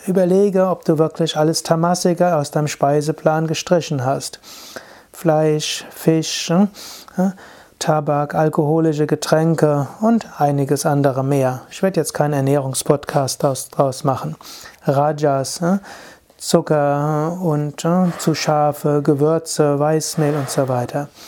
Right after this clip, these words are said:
Richtest du deine Ernährung sattvik aus? Äh? Also, hm, isst du, hm, Obst, Gemüse, Salate, Vollkornprodukte und Hülsenfrüchte.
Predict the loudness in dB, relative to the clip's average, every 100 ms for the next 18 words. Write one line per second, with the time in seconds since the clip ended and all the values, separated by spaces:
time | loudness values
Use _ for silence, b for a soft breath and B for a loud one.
0 | B B B 0 2 0 0 2 2 2
1 | 4 4 2 2 0 2 2 2 0 -2
2 | 2 2 2 -2 -6 -2 -2 -2 B B
3 | B -6 -2 2 2 0 -2 -2 -2 -4
4 | B B B B -6 -4 0 0 0 0
5 | 2 2 0 0 -2 -2 B B B B
6 | B 0 2 0 -6 -12 -12 B B B
7 | 2 4 4 4 2 0 -4 -12 -4 0
8 | 2 2 0 0 0 0 2 2 2 0
9 | 0 0 0 2 0 -2 -8 -2 0 0
10 | -4 -2 -2 0 2 2 2 -2 -2 -2
11 | -2 -4 -8